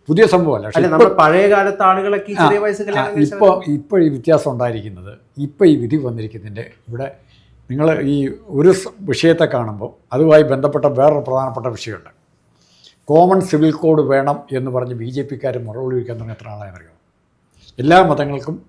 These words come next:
Speaker 1: തുല്യമായ സിവിൽ റൈ-, സിവിൽ റൈറ്റ്സിനെ കുറിച്ചുള്ള തുല്യമായ അവകാശങ്ങൾ വേണമെന്ന് പറഞ്ഞ് ബാധിക്കുന്നത്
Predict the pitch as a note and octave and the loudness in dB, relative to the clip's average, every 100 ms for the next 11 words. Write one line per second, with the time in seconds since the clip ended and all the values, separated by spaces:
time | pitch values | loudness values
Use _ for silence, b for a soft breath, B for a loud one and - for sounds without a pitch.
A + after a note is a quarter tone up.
0 | _ _ _ _ _ B2+ D3 F3+ D#3 C3 | _ _ _ _ _ -4 6 6 6 0
1 | B2+ D3+ - - - F3+ G3 D#3 C#3+ - | -2 -4 -10 -10 2 6 6 6 2 -2
2 | D#3 F#3 F3+ D#3 D#3 C#3 C#3 C3 C#3 C#3 | 0 2 4 2 -2 -8 -8 -8 -6 -6
3 | B2+ D#3 C#3 B2+ B2+ - b b - B2+ | -4 -4 -4 -4 -6 -10 b b -8 -2
4 | D3 C#3+ C#3 C3 B2+ A#2 B2 B2+ A#2+ A2+ | 2 2 0 -6 -4 -4 -6 -8 -10 -12
5 | A#2 G#2 A2+ B2+ B2 A#2+ D#3 | -12 -10 -10 -10 -12 -10 -12